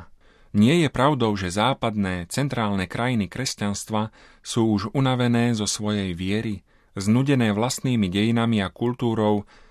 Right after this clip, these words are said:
a nechcú už viac poznávať vieru v Ježiša Krista? Máme dôvod kričať teraz k Bohu: "Daj, aby sme ťa opäť spoznali.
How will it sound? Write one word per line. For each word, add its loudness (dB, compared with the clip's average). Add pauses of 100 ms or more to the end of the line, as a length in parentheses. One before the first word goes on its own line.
(100)
a -2
nechcú 0
už -4
viac -2
poznávať 0
vieru 0
v -2
Ježiša -4
Krista? -8 (720)
Máme 4
dôvod 0
kričať -2
teraz -4
k -6
Bohu: 0 (640)
"Daj, 2
aby 0
sme 0
ťa -6
opäť -6
spoznali. -6